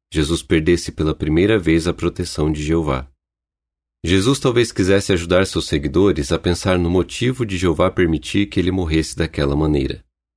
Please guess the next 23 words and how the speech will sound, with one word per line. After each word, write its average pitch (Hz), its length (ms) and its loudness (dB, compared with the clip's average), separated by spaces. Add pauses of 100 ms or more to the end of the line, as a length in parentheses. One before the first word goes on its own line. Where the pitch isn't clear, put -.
(500)
A 101 80 -2
nota 113 320 2
diz: 71 480 -6 (800)
"Enquanto 143 340 2
esteve 90 320 2
na 76 120 2
terra, 71 500 -2 (320)
Jesus 92 420 2
várias 107 440 2
vezes 90 400 2
falou 82 280 2
coisas 98 520 2
ou 76 100 2
fez 71 280 -2
perguntas 101 680 0
que - 120 -4
não 104 260 4
necessariamente 92 920 0
refletiam 117 680 0
o 78 60 -2
que - 100 -4
ele 85 160 2
sentia. 98 640 -2